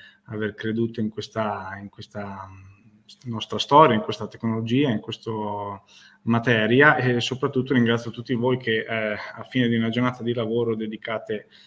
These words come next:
del tempo e dell'attenzione a questo argomento che non è tra i più semplici, eh, in ambito odontoiatrico. Io sono un odontoiatra, ehm, sono laureato all'Università di Milano, poi ho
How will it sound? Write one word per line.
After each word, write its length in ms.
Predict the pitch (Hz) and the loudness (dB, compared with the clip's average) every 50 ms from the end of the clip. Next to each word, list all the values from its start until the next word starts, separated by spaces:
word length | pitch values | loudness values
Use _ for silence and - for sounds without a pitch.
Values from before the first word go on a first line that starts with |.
| _ _ | _ _
del 260 | - 117 113 107 - | -4 -4 -4 -4 0
tempo 280 | - 131 135 120 123 120 | 2 4 4 4 4 2
e 40 | |
dell'attenzione 760 | 120 120 113 110 107 - 123 120 117 - - 123 127 127 120 | 2 2 0 0 0 0 0 0 0 0 0 0 2 2 2
a 80 | 113 113 | 0 -2
questo 260 | - 117 - - 117 | -4 -8 -6 -4 -4
argomento 540 | 117 131 147 135 110 107 120 120 - 110 107 | -2 0 2 4 4 4 2 2 0 -4 -4
che 140 | - - 110 | -2 -2 -2
non 180 | 107 110 110 | 0 2 2
è 180 | 117 117 117 - - - - _ _ _ _ _ | 2 2 0 -2 -8 -18 -20 _ _ _ _ _
tra 80 | 113 110 | -2 -2
i 100 | 107 - | -2 -2
più 480 | - 120 120 120 117 117 113 113 110 107 | 0 0 2 2 2 2 2 0 0 -2
semplici, 840 | - - 143 147 131 110 - 107 107 107 - 110 107 107 104 104 107 | 0 2 4 4 4 2 0 -2 -6 -6 -4 -4 -4 -4 -4 -8 -10
eh, 380 | 107 107 101 101 98 95 92 - - - - _ _ | -10 -12 -12 -12 -12 -14 -16 -18 -20 -20 -20 _ _
in 160 | - 110 110 | -2 0 0
ambito 480 | 110 113 113 110 113 110 107 - 110 107 | 2 2 2 2 2 0 -2 -2 -4 -2
odontoiatrico. 1120 | 104 104 101 101 104 104 104 107 107 - - 104 101 95 95 98 - - 104 - _ 110 107 | -2 -2 -4 -4 -6 -6 -4 -4 -6 -4 -4 -6 -6 -6 -8 -14 -18 -20 -20 -16 _ -4 0
Io 180 | 117 123 120 110 | 2 2 2 2
sono 560 | 107 - - 113 110 107 107 104 101 101 101 101 | 0 -4 -4 -4 -2 -2 -2 -4 -6 -8 -10 -10
un 180 | 107 107 107 | -8 -6 -6
odontoiatra, 1300 | 110 110 113 117 117 - 139 143 147 139 135 139 135 - 143 143 143 143 131 - 120 113 110 110 107 104 | -6 -4 -4 -6 -2 0 2 2 4 4 4 2 0 0 0 2 2 2 2 0 -4 -6 -6 -6 -6 -6
ehm, 400 | 104 104 104 104 104 104 104 104 | -6 -6 -8 -8 -8 -8 -8 -8
sono 220 | 101 - 117 110 | -8 -8 -8 -6
laureato 320 | 110 110 110 113 110 - 113 | -6 -6 -6 -6 -8 -8 -12
all'Università 340 | 107 - - - - - 107 | -12 -8 -10 -10 -10 -8 -4
di 100 | 117 117 | -2 0
Milano, 440 | 131 151 151 143 135 131 139 - | 2 4 4 4 4 2 0 -2
poi 160 | - - 113 110 | -4 -4 -4 -4
ho 140 | 107 - | -4 -6